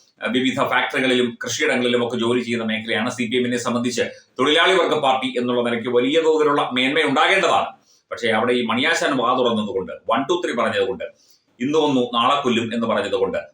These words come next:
മറ്റേ പണിയുടെ കാര്യം പറഞ്ഞതുകൊണ്ടൊക്കെ തന്നെ സി പി എമ്മിന് വലിയ തിരിച്ചടി ഉണ്ടായിട്ടുണ്ട്. അതിപ്പോൾ, ഏഹ്, ജില്ലാ സമ്മേളനത്തിൽ വലിയ തോതിലുള്ള വിമർശനത്തിന് വഴിവെച്ചിരിക്കുന്നു. ഇത്തരക്കാരെ കയറൂരി വിടുന്ന ഈ സി പി എമ്മിന്റെ നടപടിക്കെതിരെ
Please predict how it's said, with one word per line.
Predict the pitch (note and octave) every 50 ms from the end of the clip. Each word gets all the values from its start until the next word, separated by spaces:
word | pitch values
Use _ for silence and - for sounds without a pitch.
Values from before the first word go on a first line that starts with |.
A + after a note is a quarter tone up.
| _ _
മറ്റേ | A2 - - - G3 G#3 A3
പണിയുടെ | G#3+ - E3 D3+ D3+ C#3 B2 A#2+ - - _ _ _
കാര്യം | B2+ A#2+ A#2+ B2 A#2+ A2+
പറഞ്ഞതുകൊണ്ടൊക്കെ | A2+ A2 G#2+ A2 A2 A2 G#2+ G#2 G#2+ G2+ - A#2 A2+ A2
തന്നെ | G#2 F#2+ G2 F#2+ F2+ -
സി | - A2 A2 G#2+ G#2+
പി | G#2+
എമ്മിന് | G2+ G#2+ G#2 G2+
വലിയ | G2 G2 G2 F#2+
തിരിച്ചടി | G2 F#2 F#2 F#2 - G2 F#2
ഉണ്ടായിട്ടുണ്ട്. | F#2+ F#2 F#2 F#2 F#2 F2+ F2+ F2+ F#2+ - - - - _ _
അതിപ്പോൾ, | - - D#3+ - - - A2+ - _ _ _ _ F#2+
ഏഹ്, | F#2+ F2 E2+ - -
ജില്ലാ | A2 B2 D#3+ F#3+
സമ്മേളനത്തിൽ | F#3+ E3+ C#3 B2+ A#2+ A2+ A2 G#2+ G#2+ G#2 F#2+ - -
വലിയ | G2 G2+ B2+ C#3+ D3+
തോതിലുള്ള | C3 B2+ A#2+ A#2+ A#2 A2+ A2+ A2
വിമർശനത്തിന് | G#2+ - G#2 G2+ A2 A2 G#2+ - A#2 A2 A2 G#2+ G#2 F#2+ E2+ - - - - _ _
വഴിവെച്ചിരിക്കുന്നു. | A2+ A#2 A2+ A2+ A#2+ A2+ A2+ A#2+ A2 G#2+ A2 A#2 G2 - -
ഇത്തരക്കാരെ | G#2+ - A#2 A2+ A2+ A2 G#2 G#2 G#2 G#2 G#2 G#2
കയറൂരി | G#2 A2+ C3+ D#3 E3+ F3 F3
വിടുന്ന | D#3 C3+ B2+ A2+ G#2+ A2 - - _ _ _ -
ഈ | A2+ A2+ G#2+ F#2 -
സി | - - A2+ A2 G#2+
പി | A2
എമ്മിന്റെ | A2 G#2 G#2 F#2+ G#2+ G#2+ -
നടപടിക്കെതിരെ | G2+ G2 G#2 A#2 A#2 C3 B2+ C3 - A#2 G#2+ A2 A#2 B2 - -